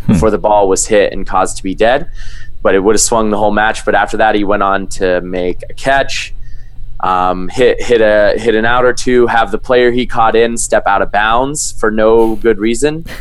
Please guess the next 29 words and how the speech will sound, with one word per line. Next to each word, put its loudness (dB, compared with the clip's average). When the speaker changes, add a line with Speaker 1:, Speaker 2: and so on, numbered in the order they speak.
Speaker 1:
<laughs> -6
Speaker 2:
and 0
then 0
continue 0
to -6
get 0
the 0
last, 0
I 2
believe -2
there 2
was -2
three -2
more -2
players -2
after -2
that -2
out 2
with 0
just, -2
just, -2
he -2
just -4
couldn't 0
be 0
hit. 2
And, 2
you -8
know, -2